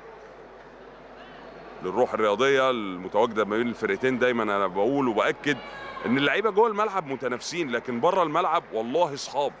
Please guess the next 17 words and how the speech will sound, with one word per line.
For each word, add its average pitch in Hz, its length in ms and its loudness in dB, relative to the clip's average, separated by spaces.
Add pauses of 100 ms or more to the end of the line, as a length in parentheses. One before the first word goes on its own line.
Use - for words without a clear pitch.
(100)
وصحاب 131 400 -2
وحبايب 123 520 -2
جدًا، 127 380 0
وبيزوروا 123 1120 2
بعض 135 260 4
ويودوا 123 400 0
بعض، 131 260 4
ومفيش 123 400 -2
أدنى 143 200 0
مشكلة. 110 380 -2 (440)
وادي 120 200 2
الصور 131 280 0
التذكارية 127 580 2
أهي، 190 180 2 (2250)
وهنقول 131 800 4
لكم 135 300 4
على 135 420 2